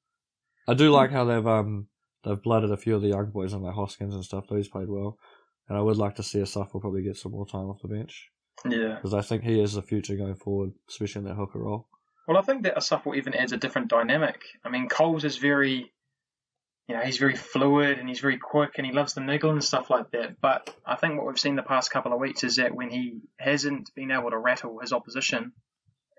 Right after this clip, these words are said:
Speaker 2: it almost takes him out of the game. I think he thrives off the fact that he's under his opponent's skin, and
Speaker 1: Yeah,
Speaker 2: Cody
Speaker 1: yeah,
Speaker 2: Taylor
Speaker 1: yeah.
Speaker 2: hasn't put his best foot forward
Speaker 1: Nah, that's
Speaker 2: at,
Speaker 1: what
Speaker 2: at
Speaker 1: I
Speaker 2: all
Speaker 1: mean.
Speaker 2: this
Speaker 1: Yeah, I'd
Speaker 2: year.
Speaker 1: like to,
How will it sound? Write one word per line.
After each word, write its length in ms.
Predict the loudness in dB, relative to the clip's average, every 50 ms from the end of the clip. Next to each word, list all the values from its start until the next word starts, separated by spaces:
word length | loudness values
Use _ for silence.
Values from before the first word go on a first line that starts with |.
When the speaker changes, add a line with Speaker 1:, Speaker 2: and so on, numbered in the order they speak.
| -4 -2
Speaker 2:
it 120 | 0 2
almost 320 | 2 4 4 2 2 2 0
takes 240 | -2 -2 -2 -4 -4
him 100 | -4 -4
out 80 | -4
of 60 | -4
the 80 | -6 -4
game. 200 | -2 -2 2 2
I 60 | 0
think 180 | 0 0 -2 -4
he 100 | -6 -10
thrives 440 | -6 -2 0 2 4 4 2 2 0
off 100 | -2 -2
the 80 | -2 -6
fact 200 | -6 -8 -8 -8
that 60 | -10
he's 100 | -4 -2
under 200 | -2 0 0 -2
his 100 | -2 -4
opponent's 400 | -4 -4 -2 -2 -2 -2 -2 -4
skin, 260 | 0 2 2 2 2
and 160 | 2 2 2 2
Speaker 1:
Yeah, 120 | 4 4
Speaker 2:
Cody 160 | 4 4 4
Speaker 1:
yeah, 40 | 4
Speaker 2:
Taylor 160 | 4 4 4 4 4
Speaker 1:
yeah. 20 | 2
Speaker 2:
hasn't 260 | 0 -4 -6 -10 -8
put 80 | -8
his 140 | -8 -8 -8
best 180 | -8 -6 -6 -6
foot 180 | -6 -8 -12 _
forward 260 | -14 -12 -12 -12 -12 -16 _ _ _ -6
Speaker 1:
Nah, 400 | -2 0 2 2 2 2 0 2
that's 200 | 2 2 4 4
Speaker 2:
at, 40 | 4
Speaker 1:
what 80 | 4 6
Speaker 2:
at 60 | 4
Speaker 1:
I 20 |
Speaker 2:
all 60 | 4
Speaker 1:
mean. 80 | 4 4
Speaker 2:
this 80 | 4 4
Speaker 1:
Yeah, 80 | 4
I'd 40 | 4
Speaker 2:
year. 60 | 4 4
Speaker 1:
like 120 | 2 2 2
to, 280 | 2 2 2 2 0